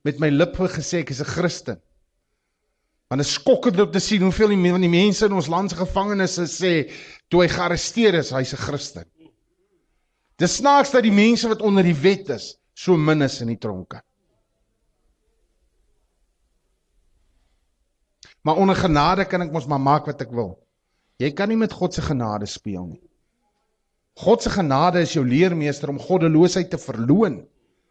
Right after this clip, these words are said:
af te lê, die wêrelds uit. God gee jou sy genade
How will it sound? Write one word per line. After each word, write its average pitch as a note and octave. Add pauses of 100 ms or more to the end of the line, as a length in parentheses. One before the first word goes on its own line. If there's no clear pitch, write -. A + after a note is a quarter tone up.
(380)
af G3
te G3+
lê, B2+ (1200)
die C3+
wêrelds D#3
uit. - (680)
God D#4+
gee D4
jou B3
sy G#3+
genade G#3+